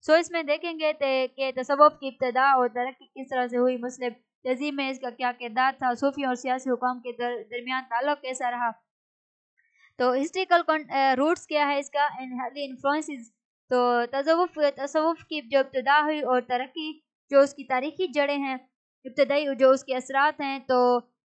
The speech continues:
सूफीज़्म की जड़ें इस्लाम के इब्तदाई सालों में, अ, सातवीं सदी तक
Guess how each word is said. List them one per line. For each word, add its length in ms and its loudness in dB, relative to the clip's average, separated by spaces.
सूफीज़्म 800 -4
की 100 -8
जड़ें 360 0
इस्लाम 420 -4
के 140 -6
इब्तदाई 520 -2
सालों 360 0
में, 180 -6
अ, 160 -16
सातवीं 540 -2
सदी 280 -4
तक 260 -4